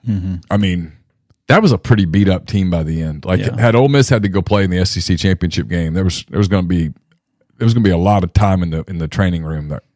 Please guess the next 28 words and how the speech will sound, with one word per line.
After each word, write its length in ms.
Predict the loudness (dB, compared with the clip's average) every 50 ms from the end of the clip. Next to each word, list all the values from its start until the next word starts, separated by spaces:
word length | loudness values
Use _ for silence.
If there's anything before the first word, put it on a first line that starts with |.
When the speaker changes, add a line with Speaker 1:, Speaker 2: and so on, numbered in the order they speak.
| _ _ _ _ _ -4
Speaker 2:
probably 200 | -2 0 0 2
was 220 | 2 2 0 0 0
anyway. 400 | 0 0 0 0 -2 -6 -8 _ _ _ -8
Speaker 1:
Yeah. 260 | -6 -4 -4 -4 -6 -8 -8
So, 300 | -4 -2 0 2 2 2
uh, 280 | 2 2 2 0 0 -2
anyway, 300 | -2 0 0 0 0 -2 -4 0
back 200 | 2 2 2 2
tomorrow. 400 | 2 4 6 6 6 6 6 6
We'll 160 | 4 4 2 4
break 260 | 4 4 4 4 2
down 220 | 2 2 4 4
Dellinger's 440 | 4 4 4 4 4 4 2 0 -2
story 320 | 0 0 0 2 2 2
more, 220 | 2 2 2 2 2
try 160 | 2 0 0
to 60 | 0
figure 260 | 0 -2 0 0 0
out, 200 | 0 0 -2 -2
get 80 | -2 -4
some 120 | -4 -4
clarity 380 | -2 0 2 2 2 2 2 0
on 100 | 0 0
exactly 340 | -2 -2 -2 -2 -2 -2 -4
what's 220 | -2 -4 -4 -4
going 240 | -4 -2 -2 0 0
on 180 | 0 0 0 0
there, 280 | 0 2 0 0 -2